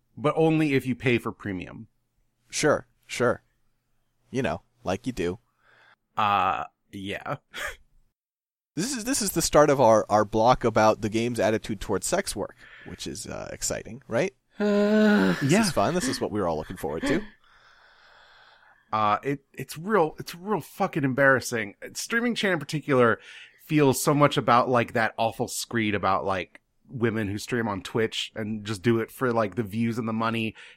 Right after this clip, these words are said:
Speaker 1: because they're showing off their boobs or whatever. It's, like, the,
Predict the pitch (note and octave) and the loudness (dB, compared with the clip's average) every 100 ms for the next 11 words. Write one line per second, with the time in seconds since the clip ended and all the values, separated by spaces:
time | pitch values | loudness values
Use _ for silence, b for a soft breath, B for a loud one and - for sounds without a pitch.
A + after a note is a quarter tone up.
0 | - - A#2+ A2+ - C3 A#2 A2 A2+ A#2 | -12 -2 0 0 -2 2 2 2 0 -2
1 | G#2 G#2+ A2+ G#2 A#2+ A#2+ A#2 B2 B2 - | -2 0 -2 0 2 4 4 4 0 2
2 | C#3+ G#2+ G2+ G2+ | 0 2 0 -2